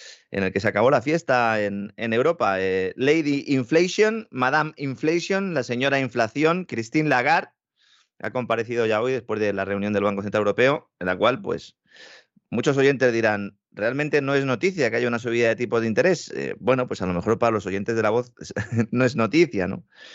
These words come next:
Pero evidentemente para el resto del mundo sí,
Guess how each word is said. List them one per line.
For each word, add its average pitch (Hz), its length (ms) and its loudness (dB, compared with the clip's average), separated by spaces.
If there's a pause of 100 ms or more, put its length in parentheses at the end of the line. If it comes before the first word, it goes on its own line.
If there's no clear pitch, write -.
(180)
Pero 104 160 4
evidentemente 110 600 2
para 98 160 2
el 95 100 0
resto 107 260 -2
del 104 100 2
mundo 104 420 -2 (420)
sí, - 380 2